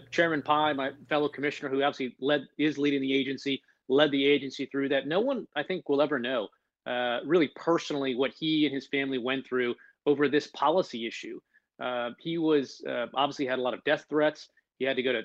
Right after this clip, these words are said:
twenty-four hour, uh, security protection. Uh, there were bomb threats being called in,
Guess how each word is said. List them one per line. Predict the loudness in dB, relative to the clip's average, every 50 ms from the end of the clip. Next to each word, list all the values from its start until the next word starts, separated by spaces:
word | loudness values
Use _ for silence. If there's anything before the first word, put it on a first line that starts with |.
| -8 -10
twenty-four | -6 -4 -2 -2 -2 -2 -2 0 0 2 0 0 -2 -4 -2
hour, | 0 2 2 4 2 2 0 0 -2 -6 _ _ _ _ -8 -4
uh, | -4 -2 -2 -4 -4 -6
security | -8 -6 -6 -6 -6 -4 -2 -2 0 0 0 -2 -4
protection. | -4 -6 -6 -4 -2 -2 -2 -2 -2 -2 0 0 -2 -2 -8 _ -20 _ _ -8
Uh, | -6 -6
there | -4 -4 -4
were | -2 0
bomb | 2 2 2 2 -2 -4
threats | -2 0 0 0 0 -2 -6 -6
being | -4 -2 -2 -2 -2 -4 -6 -8 -8
called | -6 -2 2 2 2 2 2 2
in, | 0 0 0 -2 -4 -4